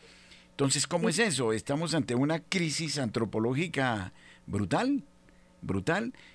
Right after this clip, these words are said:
Speaker 1: donde, eh, hoy se pelea más por los derechos de un animal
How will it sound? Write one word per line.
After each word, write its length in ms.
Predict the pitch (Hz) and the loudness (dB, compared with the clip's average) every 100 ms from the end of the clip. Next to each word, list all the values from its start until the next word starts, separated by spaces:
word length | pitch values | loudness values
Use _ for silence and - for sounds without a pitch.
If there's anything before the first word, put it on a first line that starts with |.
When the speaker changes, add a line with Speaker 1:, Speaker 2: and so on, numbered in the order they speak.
| _ | _
Speaker 1:
donde, 640 | 113 135 123 127 107 - - | 2 2 4 2 2 -6 -4
eh, 300 | 117 113 110 | 0 0 -2
hoy 300 | - 139 180 | 2 4 4
se 180 | 143 156 | 2 0
pelea 360 | 135 120 147 156 | 2 0 2 2
más 240 | 156 147 | 2 0
por 160 | - 123 | 0 0
los 140 | 117 | 0
derechos 380 | 113 135 139 131 | 0 -2 -2 -2
de 100 | 113 | 0
un 200 | 123 165 | 0 0
animal 380 | 180 131 135 | 0 0 -2